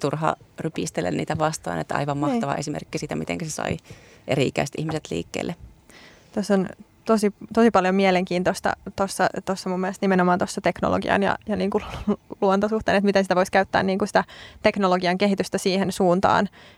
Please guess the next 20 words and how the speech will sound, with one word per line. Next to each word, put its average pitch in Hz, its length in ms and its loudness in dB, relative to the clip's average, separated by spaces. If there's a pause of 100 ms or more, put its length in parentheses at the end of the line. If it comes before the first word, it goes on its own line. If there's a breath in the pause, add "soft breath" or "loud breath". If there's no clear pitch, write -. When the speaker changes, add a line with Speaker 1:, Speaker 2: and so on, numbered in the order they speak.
Speaker 2:
että, - 300 2
että - 140 -4
se 160 100 0
lähentäisi 185 380 2
meitä - 180 -6
vaikka - 200 -2
just - 120 -10
luonnon 196 320 -2
kau-, 220 140 4 (140)
kanssa 185 380 0 (100)
tai, 185 220 2 (160)
tai 170 160 4
saisi 196 240 0
meitä 196 160 -2
ymmärtämään 196 440 2
niitä 202 220 0
luonnon 190 200 4
mekanismeja 196 460 2
paremmin, 180 380 2
mutta, 202 300 0